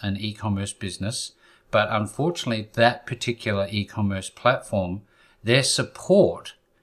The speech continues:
was shocking. It was non-existent, impossible to get in contact with. And this was, I guess, problematic for me, not only now, but into the future.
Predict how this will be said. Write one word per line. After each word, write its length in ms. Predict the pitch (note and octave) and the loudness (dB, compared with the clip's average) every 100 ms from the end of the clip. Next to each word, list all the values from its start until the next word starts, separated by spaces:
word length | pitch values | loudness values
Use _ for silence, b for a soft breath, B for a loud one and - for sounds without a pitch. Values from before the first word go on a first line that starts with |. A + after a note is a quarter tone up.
| _ _ | _ _
was 220 | - A2+ G#2 | -4 -2 2
shocking. 640 | - - A#2 - G2+ E2+ _ _ _ _ _ - | 2 6 8 8 2 -2 _ _ _ _ _ -2
It 120 | A2+ | 2
was 220 | A#2+ A#2 | 4 2
non-existent, 1080 | A2 G2+ G2+ B2+ C#3+ A2 G2 F#2 - F2 E2 _ _ _ _ | 4 4 6 6 4 2 -2 -4 -8 -14 -16 _ _ _ _
impossible 880 | G2+ F#2 - - F3 E3+ C#3+ B2 G#2+ | -8 -8 -8 4 4 4 0 0 -2
to 180 | - G#2+ | -6 -4
get 180 | G#2 | -2
in 140 | F#2+ F2+ | 0 -4
contact 640 | - G#2 F#2+ - F2+ - | -2 -2 -2 -2 -4 -6
with. 260 | F2+ E2+ _ b b b b | -8 -8 _ b b b b
And 380 | G#2 G2+ G2 - - | 2 2 2 -2 -6
this 320 | G#2 C3 - | 0 0 2
was, 400 | C3+ A2+ - - _ _ _ _ | 0 0 -2 -6 _ _ _ _
I 100 | - | -8
guess, 200 | B2+ E3+ | -2 -2
problematic 720 | - - E3+ D#3+ A2 A#2 E3 - | -2 2 4 6 6 4 4 0
for 100 | A#2 | -2
me, 180 | G#2+ | 0
not 240 | G2+ A#2 C#3+ | 2 4 4
only 260 | D#3+ C3+ | 2 0
now, 340 | A2 G2+ C#3+ B2+ | 0 0 2 0
but 200 | G#2+ G#2 | -2 -2
into 220 | A#2 B2 | -2 -2
the 120 | G#2+ | -6
future. 560 | G2 - C3 - F2+ | -10 -4 -4 -4 -6